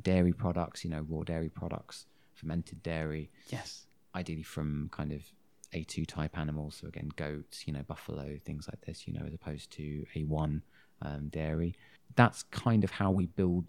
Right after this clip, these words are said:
Speaker 1: build up the program. But this is why we put the word flexible at the front of our, our eating approach. And we didn't call it a diet either. <laughs>
Speaker 2: Yeah.
Speaker 1: Because,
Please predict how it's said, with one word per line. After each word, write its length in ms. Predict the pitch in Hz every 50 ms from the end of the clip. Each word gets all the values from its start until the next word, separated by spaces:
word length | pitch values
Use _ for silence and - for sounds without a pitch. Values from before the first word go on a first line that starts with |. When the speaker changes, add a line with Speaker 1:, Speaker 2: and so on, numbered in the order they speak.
| -
Speaker 1:
build 200 | - 92 87 85
up 100 | - -
the 60 | 85
program. 380 | - - - 87 85 - 78 78
But 140 | - - -
this 160 | 127 120 127
is 120 | 131 110
why 140 | 110 107 101
we 100 | 98 95
put 220 | 92 - - 92 85
the 60 | 90
word 200 | 85 85 80 -
flexible 720 | - - - 101 95 - - - - 80 71 69 67 71 71
at 80 | - 65
the 60 | -
front 400 | - - - 85 80 73 - - -
of 140 | 85 80 78
our, 400 | 69 69 73 71 69 71 65 - - _ _ -
our 220 | 80 82 80 73 -
eating 320 | - 85 85 - - - -
approach. 380 | - - - 73 78 78 -
And 60 | - 87
we 60 | 87
didn't 180 | 90 92 90
call 200 | - - 90 87
it 60 | 80 71
a 40 | 80 - -
diet 480 | - 78 69 71 71 67 - - - - - - -
either. 340 | 82 78 80 78 - - 190 - -
<laughs> 60 | 160 - - - - - - -
Speaker 2:
Yeah. 140 | 156 147 -
Speaker 1:
Because, 200 | - 117 113